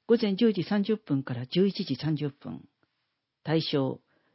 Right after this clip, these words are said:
一歳から三歳児とその保護者。定員、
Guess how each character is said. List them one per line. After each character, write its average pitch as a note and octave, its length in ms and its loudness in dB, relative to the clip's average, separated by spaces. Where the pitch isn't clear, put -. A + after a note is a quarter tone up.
一 A#3+ 200 2
歳 C#3 160 0
か - 120 -8
ら C3 80 -4
三 F#3+ 240 -2
歳 F3 240 -2
児 C3 120 -8
と B2 260 -4
そ - 160 -2
の D#3+ 120 2
保 C#3+ 140 -2
護 C3 100 -2
者。 - 220 -12
定 E3 260 4
員、 C#3 300 4